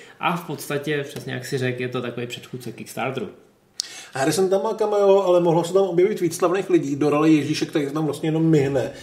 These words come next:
Speaker 2: Původně chtěli George Lazenbyho, bývalýho Bonda, čistě kvůli tomu, aby na plaka-, na plakátech bylo napsáno: "George Lazenby is Jesus Christ." Ale nevyšlo to, protože Lazenby točil něco v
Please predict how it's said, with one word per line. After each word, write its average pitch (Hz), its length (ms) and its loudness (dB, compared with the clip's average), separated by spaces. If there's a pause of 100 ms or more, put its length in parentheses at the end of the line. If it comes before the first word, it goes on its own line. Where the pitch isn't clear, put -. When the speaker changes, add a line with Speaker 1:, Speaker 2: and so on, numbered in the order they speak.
(320)
Speaker 2:
Původně 143 440 0
chtěli 156 640 4
George 143 240 4
Lazenbyho, 135 600 4
bývalýho 123 440 4
Bonda, 135 280 -2
čistě 135 280 -2
kvůli 147 180 0
tomu, 131 200 0
aby 127 140 0
na 127 100 2
plaka-, - 480 -2
na 131 60 -2
plakátech 139 360 -2
bylo 143 100 0
napsáno: 131 420 2
"George 139 320 0
Lazenby 120 360 0
is 117 220 -2
Jesus 120 200 0
Christ." - 360 -8 (420)
Ale 147 160 0
nevyšlo 156 380 4
to, 175 100 2
protože 147 340 2
Lazenby 143 320 4
točil 151 260 0
něco 147 180 -2
v - 100 -6